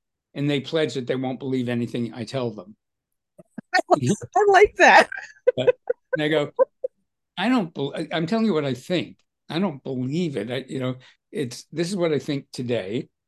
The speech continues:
Speaker 1: Let's explore it." But my goal is always that people connect more with their spiritual information and their inner wisdom.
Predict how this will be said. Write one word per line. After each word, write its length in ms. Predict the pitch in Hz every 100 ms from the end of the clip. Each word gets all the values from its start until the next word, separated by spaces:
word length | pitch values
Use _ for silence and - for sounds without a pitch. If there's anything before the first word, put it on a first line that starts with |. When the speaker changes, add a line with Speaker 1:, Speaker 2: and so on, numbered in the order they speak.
| _
Speaker 1:
Let's 240 | 156 151 -
explore 560 | - - 139 117 117
it." 180 | 143 - _ _ _ _ _ _ _ _ -
But 120 | 156
my 180 | 170 180
goal 340 | 175 170 156
is 160 | 135 135
always 340 | 139 147 123
that 100 | 123
people 280 | 147 127 127
connect 340 | 127 127 127
more 160 | 143 127
with 200 | 117 - _ _ -
their 240 | 135 151
spiritual 560 | 151 - 131 123 123 131
information 600 | 117 131 120 117 - 127
and 140 | 120
their 240 | 127 139 127
inner 200 | 113 113
wisdom. 420 | 110 117 -